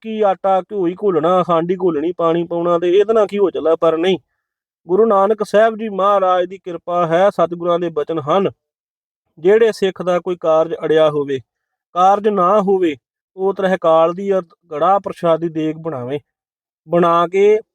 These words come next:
ਫਿਰ ਇੱਕ ਪਾਠ ਸ੍ਰੀ ਜਪਜੀ ਸਾਹਿਬ ਦਾ ਤੇ ਤਿੰਨ ਪਾਠ ਸ੍ਰੀ ਆਨੰਦ ਸਾਹਿਬ ਦੇ ਪੜ੍ਹੇ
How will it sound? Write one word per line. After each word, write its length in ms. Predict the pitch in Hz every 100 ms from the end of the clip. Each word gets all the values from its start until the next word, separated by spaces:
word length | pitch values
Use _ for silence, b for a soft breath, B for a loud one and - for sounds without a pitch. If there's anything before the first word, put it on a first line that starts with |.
| _ _
ਫਿਰ 160 | 190 196
ਇੱਕ 340 | 190 202 220
ਪਾਠ 360 | 196 180 175 170
ਸ੍ਰੀ 180 | 185
ਜਪਜੀ 340 | 170 151 - 170
ਸਾਹਿਬ 260 | 180 185
ਦਾ 120 | 190 185
ਤੇ 100 | 208
ਤਿੰਨ 360 | - 196 226
ਪਾਠ 280 | 226 202 190
ਸ੍ਰੀ 200 | - 190
ਆਨੰਦ 260 | 190 165 160
ਸਾਹਿਬ 280 | 180 170
ਦੇ 100 | 180 165 -
ਪੜ੍ਹੇ 220 | 170